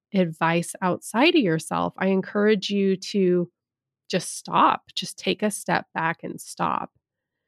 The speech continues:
And begin to look inwards and look at what it is right now that your intuition is asking of you. And maybe it is a coach. Right now, I'm working with an amazing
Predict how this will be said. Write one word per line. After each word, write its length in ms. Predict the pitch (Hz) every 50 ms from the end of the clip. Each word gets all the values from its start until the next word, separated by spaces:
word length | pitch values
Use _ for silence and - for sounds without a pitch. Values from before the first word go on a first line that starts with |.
| _ _ _ _ _ _ _ _ _ _ _ _ _ _ _ _ _ _ _ _ -
And 140 | 214 233 214
begin 400 | 233 214 - 214 202 202 202 190
to 600 | 196 - - - 214 208 208 202 202 196 196 196
look 240 | - 190 196 196 -
inwards 680 | - 190 185 185 180 170 - - 208 214 196 185 - - - -
and 240 | 202 202 196 190 185
look 180 | 190 190 -
at 480 | 202 185 185 180 180 175 175 - - _ _ _ _ _ _ _ _ _ _
what 400 | - 214 190 180 214 214 214 214
it 220 | 247 240 - - -
is 380 | 208 208 196 196 190 180 - - -
right 400 | - 208 190 196 185 185 190 -
now 500 | 208 190 190 175 175 175 175 180 175 196 180 -
that 160 | - - 220
your 500 | 190 190 185 185 180 180 180 175 - - -
intuition 840 | 208 196 185 - - 190 175 180 175 170 - - 185 180 180 - - 185
is 180 | 175 170 - - -
asking 520 | 175 170 170 180 - - - 175 175 202
of 80 | 180 - -
you. 300 | 196 - - - - _ _ _ _ _ _ _ _ _ _ _ _ _ _ _ _ _ _ _ _ _ _ -
And 280 | 220 220 233 233 233 -
maybe 840 | 233 233 226 220 226 220 226 226 226 208 233 220 220 226 220 - - _
it 160 | - 220 185 202
is 160 | 190 180 -
a 60 | 180
coach. 500 | - - - 202 - - - - - -
Right 220 | - 208 202 208 220
now, 140 | 220 208 202
I'm 160 | 202 196 185
working 240 | 180 180 - 202 190
with 160 | 180 175 -
an 80 | 185
amazing 960 | 180 180 180 185 190 196 196 202 202 202 196 190 196 180 175 175 175 180 185